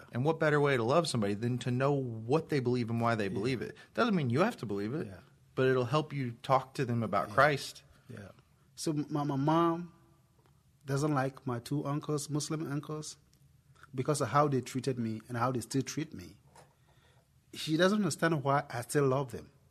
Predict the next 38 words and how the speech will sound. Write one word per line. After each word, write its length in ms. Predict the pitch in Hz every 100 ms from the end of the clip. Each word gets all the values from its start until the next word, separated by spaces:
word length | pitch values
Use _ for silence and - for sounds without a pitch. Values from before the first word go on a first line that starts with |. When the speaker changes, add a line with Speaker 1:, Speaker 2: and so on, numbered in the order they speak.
| _ _ _ _ _ _ _
Speaker 2:
And 260 | 127 127 113 - _ _
when 160 | - 156
I 100 | 143
send 300 | 131 - 180
money 200 | 151 151 151
home, 280 | - 135 135
I 80 | 120
say, 320 | - 131 123 -
"Make 220 | 139 185
sure 380 | - 151 147 143 - -
he 120 | 165
gets 280 | 143 156 -
this, 220 | 107 -
he 180 | - 143
gets 240 | 131 120
that." 240 | - - - _ _ _ _ _ - -
She 140 | -
doesn't 200 | 185 190
understand. 540 | 208 135 - - 117 - _ _ _ _ _ _ _ _ _ _ _ -
I 100 | 156
say, 280 | - 139 - - -
so 140 | - 170
I 80 |
tell 240 | 165 - 208
her 140 | 170
that 220 | 151 135 - - _ _ _ -
I'm 120 | 180
a 60 | 175
Christian. 460 | - 202 - 135
I'm 200 | 131 147
doing 200 | 143 196
what 200 | 165 156 -
Christ 220 | 139 -
tells, 260 | 143 139 -
tells 240 | 151 143
me 80 | 147
to 80 | 135
do. 260 | 107 117